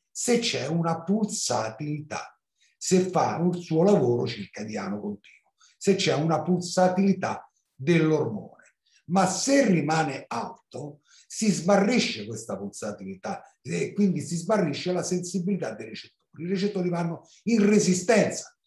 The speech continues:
quindi è come se non avessimo il cortisolo per niente. Quando è troppo, quando è poco, eh, o quando è nullo, è lo stesso,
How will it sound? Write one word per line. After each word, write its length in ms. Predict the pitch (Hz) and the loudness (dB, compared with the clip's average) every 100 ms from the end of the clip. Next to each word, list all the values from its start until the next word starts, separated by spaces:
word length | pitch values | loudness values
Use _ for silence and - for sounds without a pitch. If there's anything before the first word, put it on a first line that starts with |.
| _ | _
quindi 200 | 208 190 | 2 4
è 100 | 214 | 4
come 220 | 226 240 | 4 4
se 160 | - 185 | 4 4
non 180 | 196 220 | 4 4
avessimo 720 | 202 190 - 202 208 - - _ - | 4 4 2 0 0 0 -10 _ -2
il 160 | 170 | 2
cortisolo 560 | 180 180 180 170 160 160 | 4 2 2 2 4 4
per 160 | - | 2
niente. 460 | 151 170 104 - _ _ _ _ _ _ | -2 -4 -4 -12 _ _ _ _ _ _
Quando 280 | 196 180 220 | 2 6 4
è 100 | 214 | 4
troppo, 480 | 185 185 190 220 | 4 4 4 2
quando 280 | - 147 147 | 2 0 2
è 100 | - | 0
poco, 580 | - 110 110 170 170 170 _ _ | -2 -8 -6 -4 -4 -6 _ _
eh, 140 | 139 | -8
o 160 | 120 - | -6 0
quando 280 | 180 131 127 | 0 2 -2
è 100 | 165 | 2
nullo, 560 | 185 170 190 - - _ | 4 6 4 2 -6 _
è 180 | - 185 | 2 4
lo 100 | 185 | 4
stesso, 680 | - 147 123 - 104 - | 0 -6 -8 -8 -10 -12